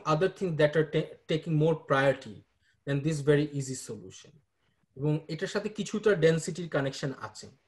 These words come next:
We're relatively, আমার মতে, well off city। City বলি, কিন্তু population ছয় হাজার মাত্র। So,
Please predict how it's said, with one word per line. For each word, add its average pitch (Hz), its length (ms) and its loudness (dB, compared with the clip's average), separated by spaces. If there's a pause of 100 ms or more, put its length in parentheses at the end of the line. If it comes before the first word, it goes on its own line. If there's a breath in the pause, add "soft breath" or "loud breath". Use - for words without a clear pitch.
(1500 soft breath)
We're 156 200 10
relatively, 214 640 4
আমার 170 260 0
মতে, 180 400 -2
well 156 480 2
off - 360 0 (300)
city। 156 200 -6 (1300)
City 170 320 -2
বলি, 170 220 2
কিন্তু 143 240 -4 (140)
population 147 420 -2
ছয় 131 260 -6
হাজার 104 280 -12 (240)
মাত্র। 107 360 -20 (1300)
So, 160 260 6